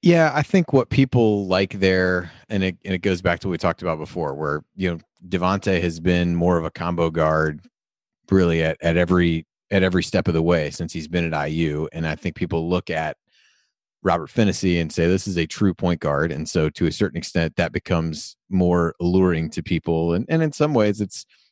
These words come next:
"I've got this inconsistent guy," and, and the allure of the, of the unknown compared to that, it's like the backup quarterback scenario, right? Where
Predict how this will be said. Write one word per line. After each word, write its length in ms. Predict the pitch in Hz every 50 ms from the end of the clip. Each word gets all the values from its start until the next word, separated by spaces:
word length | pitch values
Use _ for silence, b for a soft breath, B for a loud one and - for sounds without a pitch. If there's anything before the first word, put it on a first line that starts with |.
| b _ -
"I've 120 | - 90
got 160 | 110 110 -
this 140 | - 95 -
inconsistent 540 | 113 104 - 98 - - 117 - - 104 95
guy," 280 | 95 95 92 95 101
and, 220 | 101 90 82 85 - -
and 200 | 92 90 90 90
the 380 | 90 90 87 87 85 85 80 -
allure 480 | 87 90 90 92 98 98 104 101 98 98
of 240 | 87 92 95 92 85
the, 260 | 92 87 87 90 90 -
of 160 | 98 98 95
the 100 | 92 95
unknown 640 | 92 95 101 95 95 92 92 95 95 95 95 95 95 - _ _ _ _ _ _ _ _ _ _ _ _ -
compared 360 | - 107 92 104 104 101 95
to 80 | - 92
that, 200 | 87 87 95 101
it's 120 | 87 -
like 140 | - 95 -
the 220 | - 98 92 87 - _ -
backup 280 | 101 98 98 - 92 -
quarterback 500 | - 117 107 95 85 85 80 82 - -
scenario, 400 | - 92 90 85 82 80 78 78
right? 280 | 80 85 87 95 92 _
Where 340 | - 90 87 85 87 80